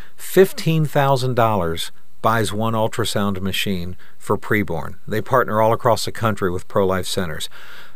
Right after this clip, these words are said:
That ultrasound machine will save the lives literally of thousands and thousands of babies. What a legacy that would be for your business. Are there some business owners out there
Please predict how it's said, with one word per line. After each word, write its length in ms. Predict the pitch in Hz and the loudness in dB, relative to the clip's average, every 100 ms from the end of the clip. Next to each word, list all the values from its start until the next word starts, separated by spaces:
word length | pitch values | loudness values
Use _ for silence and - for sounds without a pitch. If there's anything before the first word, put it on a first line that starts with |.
| - - - - | -6 -8 -6 2
That 160 | 151 | 6
ultrasound 520 | 165 180 156 151 139 | 6 4 2 2 2
machine 460 | 127 104 151 151 113 | 0 -2 0 0 0
will 120 | 107 | 0
save 480 | 104 - 139 135 131 | 0 2 4 4 4
the 100 | 113 | 2
lives 420 | 113 123 120 101 | 2 4 2 -2
literally 580 | 107 131 160 123 98 101 | -2 2 4 4 4 2
of 160 | - 104 | 0 -4
thousands 760 | - - 127 139 135 107 98 | -6 0 2 4 2 0 -2
and 260 | - 110 104 | -4 -4 -4
thousands 600 | - 120 127 113 101 95 | 0 0 0 -2 -2 -2
of 240 | - 98 92 | -2 -4 -2
babies. 480 | 101 95 78 73 | 0 0 -2 -6
What 300 | - 98 131 | -6 0 2
a 60 | 160 | 4
legacy 600 | 113 117 123 110 104 98 | 2 2 2 0 -2 -2
that 200 | 92 90 | -2 -2
would 140 | 101 90 | -2 -2
be 160 | 101 | -2
for 180 | 95 98 | 0 0
your 160 | 92 87 | 0 0
business. 520 | 98 90 - 82 - - - - - - - - - - | -2 -4 -6 -6 -6 -6 -6 -6 -6 -6 -6 -6 -6 0
Are 80 | 117 | 4
there 120 | 143 | 4
some 160 | 143 113 | 4 4
business 400 | 139 127 127 131 | 4 4 2 2
owners 300 | 117 110 107 | 2 0 2
out 220 | 104 104 | 2 2
there 280 | 92 78 | 0 -2